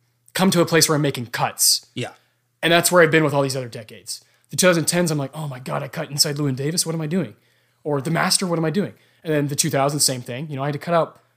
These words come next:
Speaker 1: Lord of the Rings. What am I doing? You know, like, I love The Two Towers. I love Return of the King. And then nineties, same shit. I cut out Reservoir Dogs, you know. It goes so on and so forth. Sixties, I don't feel that way yet.
Speaker 2: Yeah.
Speaker 1: Um, you know, we're only twenty-five.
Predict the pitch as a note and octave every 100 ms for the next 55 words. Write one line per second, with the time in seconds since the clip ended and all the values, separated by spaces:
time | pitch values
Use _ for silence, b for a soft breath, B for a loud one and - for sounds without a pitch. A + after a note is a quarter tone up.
0 | _ D3+ F3+ D3 F#3+ G3+ F3 F3 D#3+ F#3
1 | A2 C3 D#3+ D3 B2+ C3+ D#3 E3 F3+ -
2 | C#3 B2 B2 C#3 F3+ E3+ C#3 B2 A2+ A#2+
3 | A2 _ _ _ _ _ - D3 C#3+ C3
4 | - B2+ A#2 C3 D3+ F3+ G3+ - D#4 G3
5 | D3 C#3+ D3 C#3+ A3+ E3 A#2+ A#2+ A#2 F2+
6 | - C3 C3+ - _ _ _ _ _ -
7 | F3 F#3+ F#3 D#3+ F#3 F3+ D#3 - E3 D#3
8 | D3 C3 - _ _ _ - - G#3+ G#3
9 | F3+ F3 E3 - F3 E3 F#3 G3 G#3+ -
10 | - - G#2+ - _ _ - D3 C#3 B2+
11 | - G3 G3+ F#3 A3 G3+ E3+ C3+ C#3